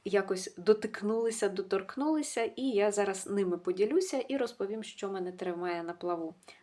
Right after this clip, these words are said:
зараз у, е, такі от не, е, приємні для мене часи. Отже, е,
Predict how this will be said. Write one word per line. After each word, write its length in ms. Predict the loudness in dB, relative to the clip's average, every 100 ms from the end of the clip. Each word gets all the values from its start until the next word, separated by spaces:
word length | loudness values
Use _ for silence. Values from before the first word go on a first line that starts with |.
| -10
зараз 540 | -2 0 0 -2 -6 -18 -20 -18 -2
у, 300 | 0 2 0 -2
е, 260 | -2 -2 -4 -4
такі 300 | -6 0 4
от 260 | 4 2 -4 -6
не, 600 | -2 0 0 0 -2 -6 -14 -10
е, 340 | -4 -2 -2 -4 -2
приємні 680 | 0 2 2 0 0 -6 -8 -8
для 180 | -4
мене 280 | -4 -4 -10 -8
часи. 400 | -10 -10 -10 -12 _ -20 -14 -12 -12 0
Отже, 340 | 4 4 2 -8 -12 _ -20 -16 -18 -18 -20 -20 -20 _ _ -6
е, 260 | -4 -4